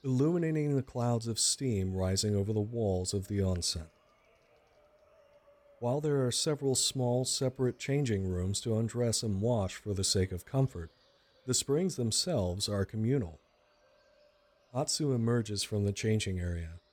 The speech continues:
but not before sticking his head around the corner and checking left and right in case of mysterious threats. He finds nothing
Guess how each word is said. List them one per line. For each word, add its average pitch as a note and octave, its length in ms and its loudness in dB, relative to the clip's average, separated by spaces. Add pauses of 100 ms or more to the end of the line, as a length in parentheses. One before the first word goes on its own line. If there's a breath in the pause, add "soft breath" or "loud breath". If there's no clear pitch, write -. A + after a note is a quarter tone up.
(360)
but B2+ 100 0
not F3 240 0
before F3+ 300 -2
sticking G3 460 0
his C3 180 2
head D3 180 -4
around F#2+ 280 2
the F2+ 60 -6
corner G2 380 0
and A2+ 160 2
checking B2 520 0
left C3 280 0
and B2+ 220 0
right F2+ 360 0
in G#2 140 2
case - 320 0
of F#2 140 -2
mysterious F#2+ 880 -2
threats. G2 600 -2 (1300)
He C#3+ 120 0
finds C#3+ 480 0
nothing G2+ 400 -4